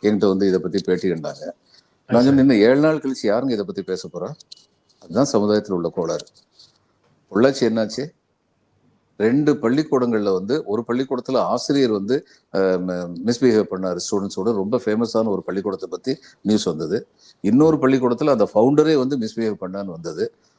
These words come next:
Speaker 1: ஃபவுண்டர் வந்து அரெஸ்ட் பண்ணி சுப்ரீம் கோர்ட்ல போய் ஜாமீன் வாங்கிட்டு வந்தாரு.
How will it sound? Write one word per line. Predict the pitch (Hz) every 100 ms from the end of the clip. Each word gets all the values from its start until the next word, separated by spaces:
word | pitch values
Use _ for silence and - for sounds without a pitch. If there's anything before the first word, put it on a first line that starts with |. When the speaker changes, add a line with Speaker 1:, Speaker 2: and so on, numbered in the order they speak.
| _ _
Speaker 1:
ஃபவுண்டர் | 123 147 139
வந்து | 139 131
அரெஸ்ட் | 113 131
பண்ணி | 135 139
சுப்ரீம் | 117 131 135
கோர்ட்ல | 117 101
போய் | 123
ஜாமீன் | 113 104 107
வாங்கிட்டு | 92 87 87
வந்தாரு. | 85 87